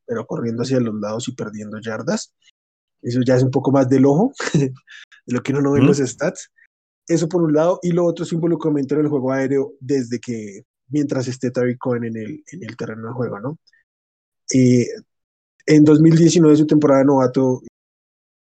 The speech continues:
Speaker 1: de-, David Montgomery apenas tuvo treinta y cinco targets y en dos mil veinte casi el doble, sesenta y ocho targets.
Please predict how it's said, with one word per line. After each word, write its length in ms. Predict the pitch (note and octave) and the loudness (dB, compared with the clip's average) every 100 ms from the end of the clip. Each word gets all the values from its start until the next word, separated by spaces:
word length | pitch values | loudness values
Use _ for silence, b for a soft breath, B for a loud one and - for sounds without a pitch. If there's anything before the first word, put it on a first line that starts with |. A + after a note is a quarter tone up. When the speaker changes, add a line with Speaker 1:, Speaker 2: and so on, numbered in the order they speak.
| _ _ _ _ _ - | _ _ _ _ _ -6
Speaker 1:
de-, 240 | C#3 B2+ | -6 -6
David 280 | A#2+ C#3 C3+ | -2 0 2
Montgomery 420 | D3 C3 B2+ C3 | 2 2 2 2
apenas 300 | C3 B2+ A#2+ | 0 0 -4
tuvo 180 | - B2+ | -4 -6
treinta 300 | B2+ C3 A#2 | -4 -4 -4
y 60 | A#2 | -8
cinco 240 | A2+ A2 | -8 -8
targets 480 | - B2 C3+ D3+ - | -4 -2 -2 -4 -6
y 140 | C3 A#2+ | -8 -6
en 340 | A2 A2 G#2+ F2+ | -6 -8 -14 -6
dos 180 | A#2+ A2+ | -4 -2
mil 160 | A#2 A2 A2 - | -4 -6 -10 -4
veinte 460 | C3+ B2+ B2 C3+ B2+ _ _ _ _ _ _ _ - | 0 2 2 -2 -2 _ _ _ _ _ _ _ 0
casi 260 | - C3 | 2 4
el 80 | C3+ | 4
doble, 280 | B2+ C3+ D3 | 6 6 4
sesenta 380 | D3 B2+ A#2 A#2 | 2 -2 -4 -2
y 60 | |
ocho 220 | A2+ A2 B2 | -4 -4 -2
targets. 420 | C3+ C#3+ G3 | 0 0 -4